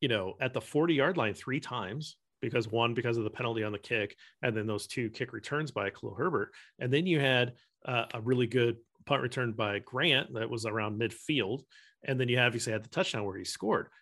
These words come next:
That's an incredible, uh, uh, special teams effort. Not to mention that, that re-, the recovery, um, it, it was really impressive. Ky-, uh, Cairo Santos, three for three on field goal attempts.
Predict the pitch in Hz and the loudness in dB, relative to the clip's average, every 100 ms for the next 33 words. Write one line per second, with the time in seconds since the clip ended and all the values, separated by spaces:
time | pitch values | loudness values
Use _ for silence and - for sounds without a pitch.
0 | _ _ 175 262 320 262 - - 147 156 | _ _ 4 4 4 0 -4 2 4 6
1 | 143 120 98 - _ _ _ _ 135 123 | 6 6 4 -2 _ _ _ _ -2 -2
2 | - _ - 127 - - 156 151 139 156 | -6 _ -2 -2 -2 0 2 2 -2 0
3 | 127 - - 104 - 127 151 175 139 156 | -2 -2 -4 -4 -6 -4 -4 -2 -2 -2
4 | 233 190 113 - 110 98 110 _ 127 107 | 0 0 0 -2 -6 -6 -10 _ -4 -4
5 | 95 90 - 107 - 185 190 190 190 - | -4 -8 -10 -6 0 2 2 0 -2 -10
6 | - - - 139 127 110 107 - _ 160 | -20 -20 -4 0 2 0 -6 -10 _ -2
7 | 185 - - 160 196 208 165 127 160 165 | -2 -4 -2 0 2 2 2 2 2 4
8 | 185 170 - - 147 127 127 131 120 123 | 2 -2 -6 -6 2 2 4 4 4 2
9 | 143 190 - 127 120 104 120 123 156 160 | -2 -2 -2 -2 -2 -4 0 2 2 0
10 | 110 123 117 123 123 127 156 196 | -2 -2 -2 -2 -4 -2 -4 -4